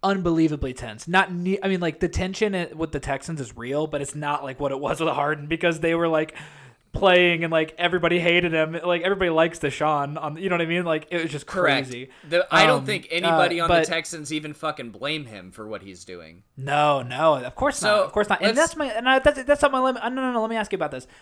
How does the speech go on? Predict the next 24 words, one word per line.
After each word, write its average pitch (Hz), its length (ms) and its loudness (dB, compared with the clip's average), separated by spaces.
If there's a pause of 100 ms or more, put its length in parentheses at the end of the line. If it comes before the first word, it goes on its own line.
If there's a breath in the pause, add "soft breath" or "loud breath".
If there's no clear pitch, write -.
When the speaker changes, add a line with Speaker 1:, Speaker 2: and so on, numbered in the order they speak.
(140)
Speaker 1:
because 208 360 0 (500 soft breath)
that's 233 220 2
the 226 100 4
other 233 160 4
thing, 156 180 -6
is 147 160 -10
everybody 269 400 -2 (200)
keeps - 300 -10
throwing 170 440 -4
this 170 160 -8
around 127 460 -8
like, 107 240 -16 (260 loud breath)
like, 131 200 -8 (220 loud breath)
"Oh, 135 300 2
well, 120 120 -6
you 151 100 -6
better 139 420 -2
make 135 300 -8
Deshaun 135 340 -6
happy 143 260 -6
with 120 120 -10
this 113 120 -14
trade 139 300 -8
because 117 380 -12